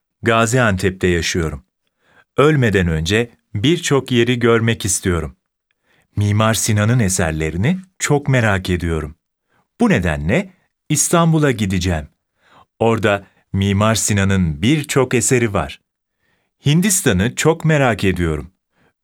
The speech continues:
Önümüzdeki yıl Hindistan'a gideceğim. Tac Mahal'i gezeceğim. Oradaki farklı inançları araştıracağım. Farklı kültürleri tanıyacağım.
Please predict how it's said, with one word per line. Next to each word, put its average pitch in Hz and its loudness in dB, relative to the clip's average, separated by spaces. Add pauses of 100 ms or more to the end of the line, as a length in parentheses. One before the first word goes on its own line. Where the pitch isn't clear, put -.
Önümüzdeki 101 0
yıl 120 0 (340)
Hindistan'a 120 0
gideceğim. 90 -2 (760)
Tac 98 0
Mahal'i 101 0
gezeceğim. 92 -2 (640)
Oradaki 165 0
farklı 131 -2
inançları 139 0
araştıracağım. 95 -2 (420)
Farklı 92 -2
kültürleri 107 0
tanıyacağım. 92 0